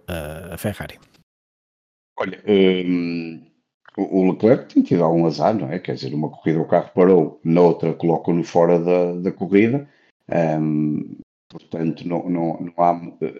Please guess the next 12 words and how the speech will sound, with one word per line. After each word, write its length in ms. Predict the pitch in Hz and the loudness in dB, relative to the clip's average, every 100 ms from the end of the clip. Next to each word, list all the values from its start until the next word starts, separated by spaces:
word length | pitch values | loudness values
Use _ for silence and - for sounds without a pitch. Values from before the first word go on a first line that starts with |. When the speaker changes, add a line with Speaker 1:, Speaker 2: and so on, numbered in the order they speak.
| - | -18
Speaker 2:
eu, 200 | 60 62 | -14 -8
eu 240 | 87 87 90 | -2 2 2
acho 240 | 90 - | 0 -6
que, 340 | - 90 87 - _ _ _ _ _ _ _ - | -2 0 0 -4 _ _ _ _ _ _ _ -6
eh, 220 | 90 - | -6 -6
apesar 460 | - - 90 110 104 | -8 -12 -2 4 4
de 160 | - - | 4 4
tudo, 460 | 107 110 110 131 - | 6 8 6 2 -2
há 160 | 92 | 0
ali 360 | 92 92 98 98 | 2 4 6 6
muito, 760 | 98 98 101 - 101 98 95 - | 6 6 4 2 2 2 2 0
hum, 840 | 92 92 90 90 87 85 85 90 | 2 4 2 -2 -6 -8 -14 -20